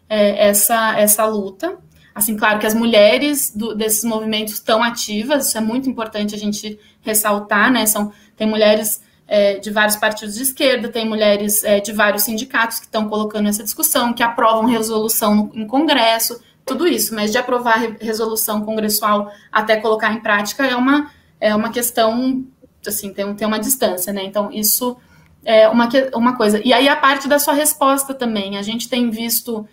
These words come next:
já desde, principalmente desde dois mil e dez, assim, como que o período eleitoral, ele é,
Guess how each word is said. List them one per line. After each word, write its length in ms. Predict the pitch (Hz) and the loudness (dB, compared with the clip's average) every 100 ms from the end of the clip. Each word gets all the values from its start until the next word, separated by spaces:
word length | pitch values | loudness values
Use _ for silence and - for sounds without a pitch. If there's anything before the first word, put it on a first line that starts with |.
| _ _ - | _ _ -4
já 240 | 214 226 | 2 2
desde, 960 | 214 220 277 302 240 208 233 233 214 214 _ | 2 2 2 0 -4 -6 -6 -6 -6 -10 _
principalmente 400 | - 302 311 302 | -6 -4 -4 -4
desde 280 | 262 262 262 | 0 2 2
dois 240 | 233 247 247 | 2 2 2
mil 140 | 240 | 0
e 20 | |
dez, 640 | 196 214 262 240 208 - - _ _ | 2 2 4 2 -2 -6 -10 _ _
assim, 280 | - 226 | -8 -8
como 260 | 214 269 277 | 0 4 4
que 80 | 277 | 2
o 80 | 277 | 2
período 380 | 262 240 302 | 4 4 2
eleitoral, 840 | 294 269 262 247 214 233 277 254 208 | 4 4 2 0 2 4 4 2 -2
ele 440 | 226 226 233 269 | -4 -2 -2 0
é, 500 | 262 262 277 254 240 | 0 -2 -4 -4 -8